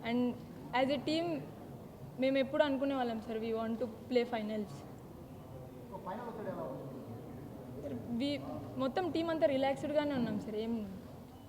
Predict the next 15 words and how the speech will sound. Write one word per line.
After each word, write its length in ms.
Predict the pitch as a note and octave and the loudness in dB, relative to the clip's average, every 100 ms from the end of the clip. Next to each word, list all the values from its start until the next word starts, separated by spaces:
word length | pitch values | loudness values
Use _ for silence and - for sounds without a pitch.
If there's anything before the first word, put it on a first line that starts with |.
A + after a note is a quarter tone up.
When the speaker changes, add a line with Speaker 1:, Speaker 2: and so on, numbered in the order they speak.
| - | -6
Speaker 1:
we 60 | A3 | 0
didn't 240 | B3 A#3+ | 2 2
feel 280 | A3 B3 A3+ | 0 -2 0
any 180 | G#3+ G#3+ | 0 0
pressure. 300 | G3+ G3 G#3 F3 F3+ - - - - | -2 -4 -4 -4 -6 -8 -8 -10 -8
Speaker 2:
యాక్చువల్‌గా 420 | - F#3 G3 F3+ | -6 -2 0 0
చాలా 240 | D#3+ D3 C#3+ | 0 0 -2
మారుమూల 320 | D#3 F3 F#3+ | -2 0 0
ప్రాంతం 340 | C3+ B2+ - | 0 -2 -2
నుంచి 360 | - - - F3+ | -4 -4 -2 -2
మీరు 260 | E3+ E3+ E3+ | 0 2 2
ఇప్పుడు 180 | D#3+ E3 E3 - | 0 -2 -2 -2
ఇంటర్నేషనల్ 400 | - F#3 F#3 - | -2 -2 -2 -2
స్థాయికి 300 | - F#3 F#3+ | 0 2 2
ఎదిగారు. 560 | F#3 F3 F3 G3 A#3+ - | 0 0 0 0 -2 -4